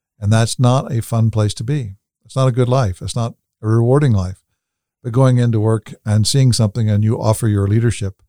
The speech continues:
and it's accepted and it goes well, right? Then people will go home feeling rewarded from their job and look forward to coming back in tomorrow versus going home and going, dreading coming back in tomorrow 'cause you're gonna know they're gonna screw it up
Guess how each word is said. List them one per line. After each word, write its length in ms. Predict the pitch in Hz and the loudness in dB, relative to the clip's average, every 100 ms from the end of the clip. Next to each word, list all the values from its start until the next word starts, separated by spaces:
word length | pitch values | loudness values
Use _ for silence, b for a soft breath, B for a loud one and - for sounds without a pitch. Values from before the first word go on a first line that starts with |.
| _ _ _ _ _ | _ _ _ _ _
and 340 | 104 104 98 - | -4 -2 -4 -8
it's 180 | 104 - | -12 -10
accepted 480 | - 123 120 110 104 | -4 -2 -2 -4 -4
and 140 | 107 | -6
it 60 | 104 | -6
goes 260 | 107 104 95 | -4 -4 -2
well, 600 | 110 117 101 87 101 _ _ | 2 2 2 -2 -10 _ _
right? 240 | 98 101 101 110 _ _ _ _ - | 0 2 2 -2 _ _ _ _ -6
Then 180 | 110 | -2
people 360 | 104 110 107 104 | -2 0 -2 -2
will 100 | 107 - _ | -6 -14 _
go 120 | 113 | -4
home 400 | 98 123 120 104 85 | 2 2 2 0 -4
feeling 380 | 120 110 104 98 | -4 0 0 0
rewarded 580 | 95 95 117 117 98 | 0 2 2 2 0
from 180 | - 98 | -2 0
their 100 | 95 | 0
job 320 | 90 92 92 | -2 -4 -4
and 120 | 92 98 | -2 -2
look 140 | 104 | -2
forward 220 | 113 101 | -2 -2
to 60 | 98 | -2
coming 220 | 107 104 | -2 0
back 220 | 95 95 | -2 -2
in 100 | 131 | 0
tomorrow 480 | 120 98 90 87 90 _ - | 2 0 -4 -8 -16 _ -6
versus 480 | 98 - 101 - _ _ _ _ _ _ | -6 -6 -10 -14 _ _ _ _ _ _
going 180 | 117 107 | 0 2
home 260 | 98 104 101 | 2 2 2
and 100 | 95 | 0
going, 440 | 98 98 95 92 _ - | 2 2 0 -4 _ -8
dreading 480 | 117 120 107 95 92 | 0 2 2 0 -2
coming 220 | - 101 | 0 2
back 220 | 98 95 113 | 2 2 2
in 80 | |
tomorrow 380 | 104 98 95 92 | 2 4 2 -2
'cause 180 | - 90 | -6 -8
you're 100 | 95 | -4
gonna 180 | 101 98 | 0 2
know 260 | 110 120 107 | 2 2 2
they're 140 | 95 | 0
gonna 180 | 98 95 | 0 0
screw 260 | - 113 | 0 2
it 60 | 98 | 2
up 140 | 98 | -2